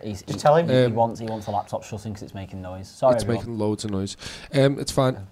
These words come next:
Speaker 3: <clears throat> I'm just gonna kick it off by saying, uh, rest in peace, Kobe. Um,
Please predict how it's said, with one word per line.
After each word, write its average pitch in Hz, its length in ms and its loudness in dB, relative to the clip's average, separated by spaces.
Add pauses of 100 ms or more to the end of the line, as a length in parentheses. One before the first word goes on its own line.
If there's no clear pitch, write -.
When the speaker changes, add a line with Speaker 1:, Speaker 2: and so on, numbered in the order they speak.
(100)
Speaker 3:
<clears throat> - 220 -2
I'm 139 80 -6
just 123 160 -6
gonna 113 160 -4
kick - 260 -2
it 113 60 0
off 95 160 -2
by 90 80 0
saying, 87 420 -4 (100)
uh, 92 200 -2
rest 92 300 -2
in 101 80 -6
peace, 98 260 -6
Kobe. 107 320 -2 (420)
Um, 117 460 0